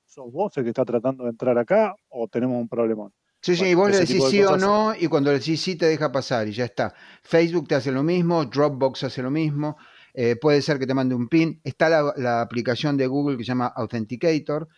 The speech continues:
Speaker 2: que genera pines al azar y sabe, eh, cuál es el pin cada treinta segundos. Son seis dígitos separados por un espacio. El espacio no hace falta ponerlo. Con poner los seis dígitos todos juntos,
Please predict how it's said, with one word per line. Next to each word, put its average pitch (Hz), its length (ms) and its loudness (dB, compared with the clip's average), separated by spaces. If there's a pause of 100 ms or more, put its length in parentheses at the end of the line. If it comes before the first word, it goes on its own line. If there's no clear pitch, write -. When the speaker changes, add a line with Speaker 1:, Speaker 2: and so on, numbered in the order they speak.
(180)
Speaker 2:
que 107 120 -8
genera 127 640 0
pines 135 380 -2
al 127 100 0
azar 165 420 0
y 170 120 -6
sabe, 147 600 0 (380)
eh, 113 320 -2 (100)
cuál 123 220 0
es 127 100 -2
el 131 140 -2
pin 156 280 2
cada 113 260 0
treinta 131 340 0
segundos. 170 640 0 (220)
Son 117 480 -2
seis 135 580 0
dígitos 151 640 -2
separados 131 480 2
por 127 120 -2
un 131 80 -2
espacio. 151 420 -2
El 117 60 -2
espacio 127 360 -4
no 117 100 -4
hace 117 160 -6
falta 110 260 -4
ponerlo. 143 500 -2 (300)
Con 104 160 -6
poner 123 420 -2
los 107 300 -8
seis 131 180 2
dígitos 127 480 -2
todos 135 200 2
juntos, 156 560 -2